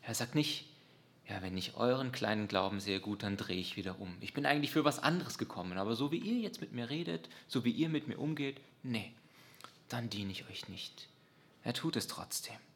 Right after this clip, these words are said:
Und hier steht er dann vielleicht doch wieder ein bisschen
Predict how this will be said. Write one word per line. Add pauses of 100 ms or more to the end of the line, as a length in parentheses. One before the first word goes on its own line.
(2000)
Und
hier (360)
steht
er
dann
vielleicht
doch
wieder
ein
bisschen